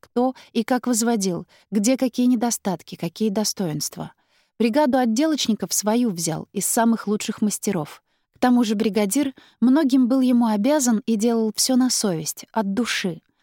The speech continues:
А Варвара тем временем с упоением и радостью погрузилась в творчество.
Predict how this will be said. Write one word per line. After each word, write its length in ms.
А 100
Варвара 460
тем 260
временем 460
с 100
упоением 640
и 120
радостью 500
погрузилась 640
в 140
творчество. 720